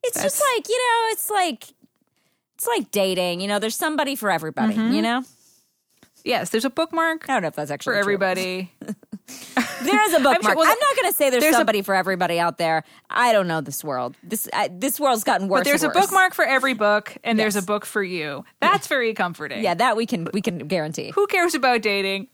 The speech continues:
Speaker 2: But the most important thing is there's a bookmark for you out, or there's a book for you out there, and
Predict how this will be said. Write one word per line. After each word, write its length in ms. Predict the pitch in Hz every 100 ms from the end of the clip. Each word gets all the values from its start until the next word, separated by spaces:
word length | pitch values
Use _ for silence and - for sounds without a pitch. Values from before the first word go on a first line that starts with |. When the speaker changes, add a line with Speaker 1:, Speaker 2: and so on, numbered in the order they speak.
| -
Speaker 2:
But 60 |
the 80 | 220
most 500 | 214 214 254 330 -
important 420 | 208 190 180 175
thing 200 | 175 165
is 120 | 165 175
there's 180 | 202 190
a 40 |
bookmark 440 | 180 - - 349
for 100 | 339
you 200 | 320 302
out, 180 | 285 262 -
or 80 |
there's 160 | 220 214
a 40 |
book 220 | 202 262 -
for 100 | 339
you 180 | 294 262
out 180 | 349
there, 300 | 240 220 214
and 100 | 190